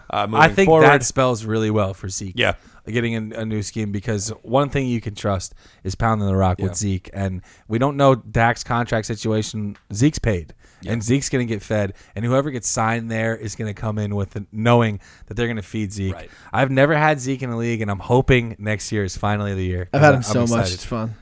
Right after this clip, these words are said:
Speaker 2: Yeah, I know. I'm jealous of you
Speaker 1: Yeah.
Speaker 2: 'cause I
Speaker 3: Well,
Speaker 2: know
Speaker 3: 'cause
Speaker 2: you've had him all the time.
Speaker 3: Yeah, especially in that one league. Like, I've owned him forever.
Speaker 2: Right.
Speaker 3: Yeah.
Speaker 1: All right. Number three, Tom.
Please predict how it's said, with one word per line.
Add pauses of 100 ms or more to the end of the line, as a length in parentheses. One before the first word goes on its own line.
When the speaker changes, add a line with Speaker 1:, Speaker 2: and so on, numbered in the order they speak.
(120)
Speaker 2:
Yeah,
I
know.
I'm
jealous
of
you
Speaker 1:
Yeah.
Speaker 2:
'cause
I
Speaker 3:
Well,
Speaker 2:
know
Speaker 3:
'cause
Speaker 2:
you've
had
him
all
the
time.
Speaker 3:
Yeah, (160)
especially
in
that
one
league.
Like,
I've
owned
him
forever.
Speaker 2:
Right.
Speaker 3:
Yeah. (580)
Speaker 1:
All
right. (1080)
Number
three, (120)
Tom.